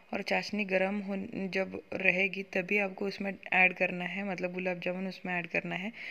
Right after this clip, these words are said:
गरम गरम चाशनी में ही आपको ऐड करना है गुलाब जामुन, और तभी आपका गुलाब जामुन में अंदर तक चाशनी जाएगी।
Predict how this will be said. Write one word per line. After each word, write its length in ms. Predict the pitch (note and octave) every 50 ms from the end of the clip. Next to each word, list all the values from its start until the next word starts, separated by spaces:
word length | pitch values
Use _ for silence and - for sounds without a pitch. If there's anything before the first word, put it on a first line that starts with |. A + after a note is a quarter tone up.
| - - - -
गरम 260 | F#3+ F#3+ F#3+ F#3+ F#3+
गरम 200 | F#3+ G3 G3+ G3+ G3
चाशनी 340 | - F#3 F3+ - - F#3
में 140 | F#3+ F#3+ F#3+
ही 140 | F#3+ G3 G3+
आपको 260 | G3+ F#3+ - - G3
ऐड 200 | G3 F#3 F3+ F3
करना 300 | E3+ F3+ F3 F3+ F3 F3
है 160 | F3 F3+ F3+ F3
गुलाब 280 | F3+ F3 F3 F3 F3
जामुन, 320 | E3 E3+ F3 F3 G3 A3+ A#3 - - - - - - - -
और 260 | - F#3+ F#3+ F#3+ F#3 F#3 F#3+ F#3+ F#3+ G3 - - F#3 -
तभी 240 | - F#3+ F#3 G#3 G#3
आपका 280 | G3+ G3 - - G#3 G#3
गुलाब 280 | G3 G3 F#3+ F#3+ F#3+ F#3
जामुन 260 | F#3+ F#3+ F#3 F#3+ F#3+
में 160 | G3 G3 G3+
अंदर 240 | G3 F#3 F3 F3 F#3 F3+ -
तक 120 | G3 F#3+
चाशनी 380 | - - F#3 F3 - - F#3 F#3
जाएगी। 460 | F3+ F#3 F3 F3 E3+ E3 E3 G3 A3+